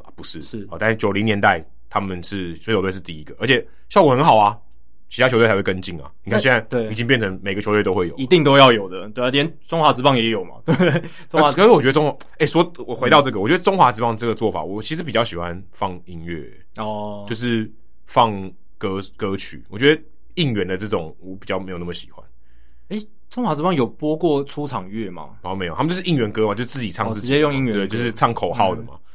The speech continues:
Speaker 2: 对，大联盟就是放一段音乐这样子，
Speaker 1: 对，放一段音乐。
Speaker 2: 球员在走上打击区的时候会有这样子。
Speaker 1: 而且那个也有一点打歌的效果嘛。
Speaker 2: 有啊。
Speaker 1: 对，而且人红啊，Mariano Rivera、Metallica 就会红嘛，就大家就会，诶，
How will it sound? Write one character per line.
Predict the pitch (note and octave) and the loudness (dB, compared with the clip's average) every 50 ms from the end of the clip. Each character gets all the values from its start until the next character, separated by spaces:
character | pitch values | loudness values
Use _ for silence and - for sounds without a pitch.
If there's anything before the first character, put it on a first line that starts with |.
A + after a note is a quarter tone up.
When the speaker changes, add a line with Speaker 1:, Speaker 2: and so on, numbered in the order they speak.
| - - | -10 -8
Speaker 2:
对， | C3 A2+ G#2+ G#2+ A2+ A#2 - - | -6 -6 -6 -6 -8 -12 -2 6
大 | - G#3+ F#3 | 10 10 10
联 | E3 D3 | 10 8
盟 | C3+ C3+ | 6 4
就 | C3+ D3+ C#3 | 2 0 0
是 | D3+ C#3+ C#3 C#3+ A#2 A2+ | 0 0 -2 -2 -4 -2
放 | - E3 C#3 B2 | 0 2 2 2
一 | A#2 | 2
段 | A#2+ A#2+ A#2 G#2+ | 2 0 0 -2
音 | G#2+ G#2+ G#2+ | -4 -6 -6
乐 | A2+ A2 F#2 | -6 -6 -8
这 | F2+ G#2+ | -8 -10
样 | G2 F#2+ | -6 -2
子， | G2+ | 0
Speaker 1:
对， | G2 G2 | 0 4
放 | F#2+ A2+ A2 G#2 | 4 4 4 4
一 | |
段 | G2+ G#2 G2+ F#2+ | 2 2 0 2
音 | F#2+ | 2
乐。 | B2+ | 2
Speaker 2:
球 | B2+ C3 | 2 2
员 | B2+ B2 C3+ | 2 2 2
在 | C#3+ C#3 C3+ | 2 2 2
走 | - C3 A2 G#2 | 2 -2 -4 -2
上 | A2 B2+ B2+ B2 | -4 -4 -4 -4
打 | A2+ G#2+ G2 | -6 -6 -8
击 | G2 G#2 G#2 | -8 -10 -12
区 | G#2 - A#2+ A2 | -10 -8 -8 -8
的 | G#2 | -8
时 | G2 G#2 | -8 -10
候 | G2+ G2+ | -10 -10
会 | G2 G#2+ G#2 | -10 -10 -10
有 | G2 F2+ D2 - - | -10 -12 -12 -12 -14
这 | - G#2 | -12 -10
样 | F2 | -4
子。 | |
Speaker 1:
而 | C#3 | 0
且 | C#3+ C#3+ B2 B2+ | 2 2 4 4
那 | D3+ | 4
个 | E3 D3+ C3 | 4 4 4
也 | A#2 A2 | 4 4
有 | A#2 A#2+ A#2 | 2 2 0
一 | |
点 | A#2 A2+ F#2+ E2 D2+ D2 C2+ - - - - - | 0 -2 -4 -6 -6 -10 -12 -14 -14 -14 -6 -4
打 | G2+ E2 D#2+ E2 | -2 -2 -2 -4
歌 | - - G2+ G2+ | -4 -4 -4 -2
的 | G#2 F#2+ F2 | -2 -2 -4
效 | - - F#2 E2 | -4 -4 -4 -4
果 | D#2+ - - - - - | -6 -10 -14 -16 -16 -16
嘛。 | - - - - - | -14 -14 -14 -14 -10
Speaker 2:
有 | A#2+ A2 G2+ | -10 -8 -8
啊。 | G#2 G2+ | -8 -8
Speaker 1:
对， | F#2 F2 | -8 -8
而 | E2+ | -6
且 | E2+ F2 D#2+ D2+ D2+ F2 | -8 -8 -10 -10 -10 -4
人 | G#2 G#2+ A#2 C3 | -2 -2 -2 0
红 | B2+ A#2+ F#2+ F#2+ F#2+ F#2 - - - - - | 0 0 0 -2 -6 -10 -12 -14 -14 -14 -12
啊， | - E2+ D#2+ D#2 | -10 -10 -10 -6
Mariano | F2 F#2+ G#2 A2+ A#2+ A#2+ A#2+ A2+ | -4 -2 2 2 4 4 4 4
Rivera、 | G#2 G2 G2+ G2+ G2+ G2 F2 D#2 D2 - - - - | 4 4 2 4 4 2 2 0 -4 -8 -14 -12 -12
Metallica | G2+ F#2+ B2 A2+ A2+ A2+ A2 A2 E2+ D2 C#2+ - | -6 0 2 2 2 2 0 -2 -4 -6 -8 -8
就 | - - | -2 0
会 | A2+ A2 | 0 0
红 | - - D2+ - C#2 | 0 -4 -8 -12 -12
嘛， | D2 C#2 - - - - | -14 -16 -16 -16 -14 -12
就 | - G#2 | -8 -2
大 | F#2+ A2+ | 2 4
家 | A#2+ | 4
就 | A#2 | 4
会， | B2 - - F#3+ | 4 4 4 2
诶， | - | 2